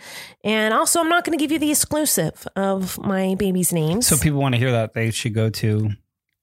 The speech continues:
Speaker 1: They should go to my YouTube channel. You think people who are watching your dumb podcast don't know who I
Speaker 2: <laughs>
Speaker 1: am?
Speaker 2: Oh my God.
Speaker 1: Obviously, they know who I am.
Speaker 2: What is your YouTube channel called?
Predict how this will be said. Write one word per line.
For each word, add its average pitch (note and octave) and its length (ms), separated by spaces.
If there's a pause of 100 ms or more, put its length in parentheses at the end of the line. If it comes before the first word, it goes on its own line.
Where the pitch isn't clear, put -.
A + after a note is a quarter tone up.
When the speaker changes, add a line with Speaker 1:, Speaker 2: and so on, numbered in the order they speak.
Speaker 1:
They A3 160
should A3 120
go C4 80
to B3+ 60
my C4 100
YouTube C#4 260
channel. F#3 240
You A#3+ 160
think G4+ 300
people F4+ 300
who E4+ 120
are C#4+ 100
watching C4 360
your A#3+ 160
dumb A#3 240
podcast A3+ 480
don't C#4+ 100
know C4 80
who A#3 80
I G#3 80
Speaker 2:
<laughs> - 0
Speaker 1:
am? F#3+ 300
Speaker 2:
Oh A#3+ 60 (120)
my A#3 240
God. A3+ 200 (420)
Speaker 1:
Obviously, D4+ 420
they E4+ 80
know D#4 160
who D4 80
I C4+ 120
am. B3 360
Speaker 2:
What E3+ 120
is E3+ 100
your E3 120
YouTube F3+ 300
channel G3+ 240
called? G#3 300